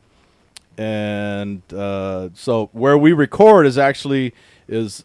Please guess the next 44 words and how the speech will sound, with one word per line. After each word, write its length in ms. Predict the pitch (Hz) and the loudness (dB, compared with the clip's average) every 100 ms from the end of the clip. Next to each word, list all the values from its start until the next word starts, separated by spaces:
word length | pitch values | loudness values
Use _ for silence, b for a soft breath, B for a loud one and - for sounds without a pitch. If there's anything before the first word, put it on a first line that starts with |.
| _ | _
a 60 | 104 | -6
separate 360 | 170 156 139 | 0 0 0
room, 400 | 123 151 147 143 - | 0 0 0 -4 -12
and 200 | 127 117 | -12 -12
it's 160 | 135 - | -10 -4
in 100 | 165 | -4
the 60 | |
same 260 | 139 165 160 | 0 0 0
garage. 640 | 135 127 127 95 82 - _ b b b | 0 2 2 2 -6 -14 _ b b b
So 320 | - 139 127 | -2 2 2
my 180 | 113 127 | 2 -4
car 280 | - 147 139 | -2 0 0
is 80 | 123 | 0
parked 360 | 143 131 - _ | -2 -4 -4 _
on 120 | - 110 | -14 -8
the 100 | 117 | -6
other 120 | 113 | -6
side 280 | - 120 110 | -2 0 0
of 100 | 95 | -4
this 180 | 95 110 | -10 -6
room 220 | 131 135 | -4 -2
we're 160 | 107 98 | -4 -4
in, 260 | 95 95 _ b b - | -6 -10 _ b b -10
and 220 | 127 131 | -6 0
that's 240 | 139 - | 0 0
where 100 | 143 | -2
I 120 | 127 | 0
have 180 | 127 117 | 0 -4
a 60 | 110 | -6
freezer 680 | - 127 127 117 131 170 - | -8 -6 -6 -4 -4 -4 -8
full 180 | - 120 | -12 -8
of 60 | 110 | -6
meat, 300 | 107 117 - | -6 -8 -10
and 140 | 113 113 | -10 -6
then 100 | 113 | -4
my 100 | 117 | -4
beer 240 | 117 170 196 | 0 2 2
fridge, 440 | - 104 78 - | 0 -4 -4 -12
which 160 | 101 - | -12 -10
is 120 | 104 | -8
an 100 | 110 | -2
old 240 | 123 135 | 2 2
General 420 | 110 127 135 135 127 | 0 -4 -2 -2 0
Electric, 440 | 120 - 139 120 | -2 -4 -6 -6